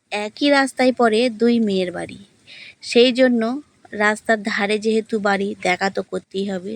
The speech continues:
তো সবাই মিলে আমরা চলে এলাম। আমরা বাইকে করে এসেছি, সেই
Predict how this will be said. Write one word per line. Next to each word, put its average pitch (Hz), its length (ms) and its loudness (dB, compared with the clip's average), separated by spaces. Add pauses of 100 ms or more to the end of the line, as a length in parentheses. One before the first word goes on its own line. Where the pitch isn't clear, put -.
(120)
তো 185 60 -12 (140)
সবাই 196 260 0 (100)
মিলে 240 260 0
আমরা 226 160 0 (140)
চলে 214 280 0
এলাম। 214 180 -4 (680)
আমরা 233 180 2 (120)
বাইকে 202 380 0
করে 240 220 4
এসেছি, 208 340 -2 (200)
সেই 220 200 0